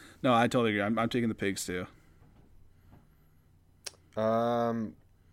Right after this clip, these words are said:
Speaker 2: two thirty, N B C, number seven, Cincy, at number nine, Notre Dame.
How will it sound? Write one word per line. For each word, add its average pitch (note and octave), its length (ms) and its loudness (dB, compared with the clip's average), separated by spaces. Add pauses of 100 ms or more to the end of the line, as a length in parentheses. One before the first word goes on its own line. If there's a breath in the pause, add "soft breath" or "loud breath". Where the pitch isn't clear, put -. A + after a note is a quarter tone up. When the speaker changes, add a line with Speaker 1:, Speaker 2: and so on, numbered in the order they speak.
(140)
Speaker 2:
two D#3+ 200 -6
thirty, C#3 720 -2 (460)
N A#2+ 160 -2
B B2+ 140 -6
C, A2+ 600 -4 (380)
number G#2+ 220 -4
seven, A#2+ 360 -2
Cincy, A2 540 -6
at F2+ 240 0
number G#2 220 -4
nine, G#2 360 -2
Notre G2+ 280 0
Dame. F#2+ 420 -4